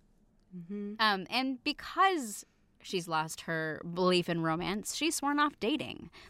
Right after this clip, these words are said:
Speaker 2: Um, but when those around her point out the flaws in her writing, Jo gets a bit defensive. And in fact,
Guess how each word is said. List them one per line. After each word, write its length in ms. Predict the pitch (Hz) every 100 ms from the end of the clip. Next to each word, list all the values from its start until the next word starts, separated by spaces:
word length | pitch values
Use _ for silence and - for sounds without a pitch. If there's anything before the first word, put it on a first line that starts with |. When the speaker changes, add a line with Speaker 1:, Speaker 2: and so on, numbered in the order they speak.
| _ -
Speaker 2:
Um, 340 | 202 185 180
but 120 | 254
when 160 | 294 285
those 260 | 302 330 339
around 380 | 311 294 294
her 120 | - 285
point 400 | - 262 262 -
out 220 | 226 233
the 100 | 233
flaws 480 | - 233 226 233 233
in 80 | 233
her 160 | 240 208
writing, 460 | 175 165 175 175
Jo 260 | 180 196 226
gets 220 | 262 -
a 40 |
bit 220 | 185 175 -
defensive. 680 | 165 160 160 - - 175 -
And 100 | 220
in 140 | 240
fact, 380 | 240 254 247